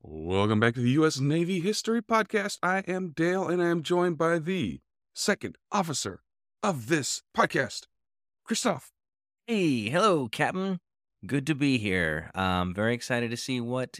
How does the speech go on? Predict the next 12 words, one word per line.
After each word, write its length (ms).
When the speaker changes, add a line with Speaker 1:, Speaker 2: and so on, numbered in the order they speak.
Speaker 2:
is 160
in 140
store 240
for 160
today. 400
Speaker 1:
Well, 400
last 720
time 680
we 320
were 640
covering 1000
the 840